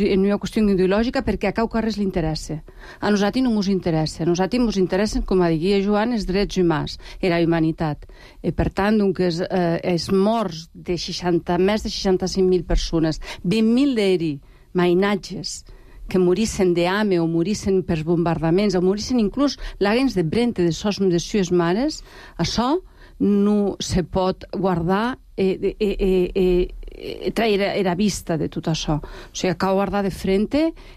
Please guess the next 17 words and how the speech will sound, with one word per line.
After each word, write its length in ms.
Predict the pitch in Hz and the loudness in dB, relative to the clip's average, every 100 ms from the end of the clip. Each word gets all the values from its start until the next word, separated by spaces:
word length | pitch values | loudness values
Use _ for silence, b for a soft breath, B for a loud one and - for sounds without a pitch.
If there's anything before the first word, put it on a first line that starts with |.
| B | B
eh, 160 | 185 180 | -2 -2
eh, 140 | 196 170 | 0 0
denunciar. 600 | 208 175 170 - 170 160 - - B B B | 2 2 2 0 -2 -4 -12 -20 B B B
Per 120 | - | -4
tant, 160 | 233 208 | -2 0
així 280 | 220 - 240 | 0 0 0
a 60 | 233 | 0
mi 80 | |
una 140 | 262 202 | 0 -2
crida. 500 | 175 196 165 156 160 - - | 0 -2 0 -2 -6 -14 -14
Les 100 | 196 - | -12 -4
persones 720 | 175 160 - 262 302 359 - B B - | -4 -2 0 2 4 2 -2 B B -6
que 180 | 220 | -2
volen 480 | 196 185 226 247 285 | 0 2 2 0 -2
estar 340 | 247 233 - 254 | -2 -4 -2 -2
empàtiques, 640 | 208 220 220 240 262 269 | 0 -2 -2 -2 -4 -4
solidàries, 760 | - 214 185 202 220 214 240 | -2 0 2 2 0 0 0